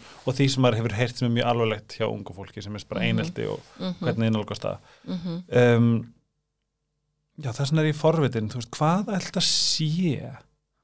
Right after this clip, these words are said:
Speaker 1: Þú veist, að það er svona sé meira í dag
Speaker 2: Já.
Speaker 1: hjá ungu fólki.
Speaker 2: Sko, allt þróast og við höfum
Speaker 1: Mhm.
Speaker 2: þróast sem samfélag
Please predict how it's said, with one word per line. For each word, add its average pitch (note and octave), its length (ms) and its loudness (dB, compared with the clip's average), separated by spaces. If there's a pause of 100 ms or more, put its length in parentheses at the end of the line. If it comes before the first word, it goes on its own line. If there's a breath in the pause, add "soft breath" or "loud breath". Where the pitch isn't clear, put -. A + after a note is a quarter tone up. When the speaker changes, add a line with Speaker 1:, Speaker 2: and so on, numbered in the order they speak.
(300)
Speaker 1:
Þú - 20 -20
veist, C3 140 -2
að C#3 100 2
það D3 100 2
er C#3+ 40 2
svona C3 200 -2
sé F#3 280 4
meira E3 720 4
í G#2 140 -8
dag A#2 320 -8 (500)
Speaker 2:
Já. F3+ 180 4
Speaker 1:
hjá A2+ 120 6
ungu A2+ 180 -4
fólki. - 400 -16 (480 loud breath)
Speaker 2:
Sko, - 180 2
allt B3 240 4
þróast F3+ 600 4 (120)
og G3 80 -4
við A3 120 2
höfum A3+ 140 0
Speaker 1:
Mhm. G#3 60 -2
Speaker 2:
þróast A#3+ 360 2
sem G#3 80 -2
samfélag F#3 580 0